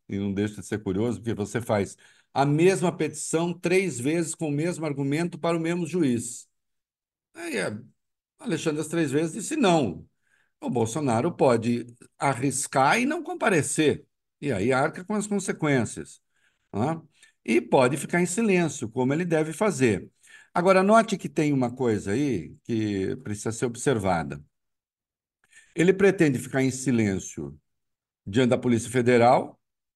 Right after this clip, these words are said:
num depoimento, né? Mas ele quer,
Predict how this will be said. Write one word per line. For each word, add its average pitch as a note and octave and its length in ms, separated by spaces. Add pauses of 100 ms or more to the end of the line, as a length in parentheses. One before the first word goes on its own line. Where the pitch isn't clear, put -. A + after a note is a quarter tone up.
(200)
num B2 160
depoimento, A2+ 880 (680)
né? G2+ 240 (760)
Mas F3 260
ele G3 140
quer, - 400